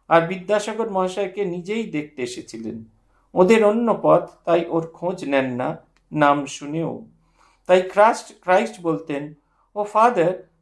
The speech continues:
thou hast hid these things from the wise and prudent and hast revealed them unto babes।"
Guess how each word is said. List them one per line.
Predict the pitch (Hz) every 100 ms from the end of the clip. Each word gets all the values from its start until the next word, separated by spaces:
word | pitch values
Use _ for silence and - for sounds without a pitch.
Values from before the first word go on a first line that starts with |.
| -
thou | 180 247
hast | 214 202 190 -
hid | 185 233 202 180
these | 185 175 185
things | 180 180 - -
from | 160 165
the | 147 143
wise | 156 190 202 - _ _ _ _ 208
and | 240 240
prudent | 190 151 123 131 160 _ _ _ -
and | 175
hast | 170 190 196 - 190
revealed | 202 254 254 165
them | 151 160 151
unto | 180 185 - 165 226 _ _ _ -
babes।" | 170 185 131 110